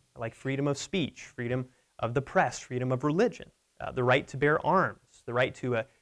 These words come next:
trial by jury of your peers, right, and, and others. Um, we're grateful for those things, and, and the very fabric of our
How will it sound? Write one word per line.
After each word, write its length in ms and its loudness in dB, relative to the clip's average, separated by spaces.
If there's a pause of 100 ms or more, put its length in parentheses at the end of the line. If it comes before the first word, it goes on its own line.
(120)
trial 380 4
by 160 4
jury 480 2 (300)
of 100 -2
your 140 2
peers, 760 -4 (100)
right, 140 -16
and, 160 -8
and 160 -2
others. 400 -2 (880)
Um, 240 -14 (460)
we're 160 8
grateful 400 8
for 160 -2
those 240 -4
things, 240 -4
and, 160 -2
and 120 0
the 60 2
very 200 2
fabric 580 2
of 100 0
our 300 8